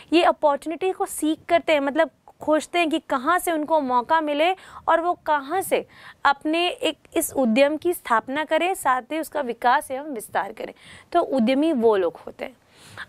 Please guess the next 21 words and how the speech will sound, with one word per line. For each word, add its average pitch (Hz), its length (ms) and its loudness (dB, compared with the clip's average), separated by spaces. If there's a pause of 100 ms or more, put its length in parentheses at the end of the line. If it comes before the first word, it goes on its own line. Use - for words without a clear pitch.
आइए 381 180 4
कुछ, 381 280 0
अ, 294 320 6 (340)
छोटे-छोटे 339 480 0
कॉन्सेप्ट 269 600 -2
के 320 140 -2
through 320 200 0
इसको 330 220 -2
समझने 254 460 0
की - 140 -12 (100)
कोशिश - 320 2
करते 240 300 0
हैं 269 200 0
कि 294 80 -8
उद्यमिता 226 500 0
है 185 240 -4
क्या। - 200 -12 (500)
जैसे 320 220 4
कि 359 80 2
सर 381 180 4
व्हाइट 277 340 2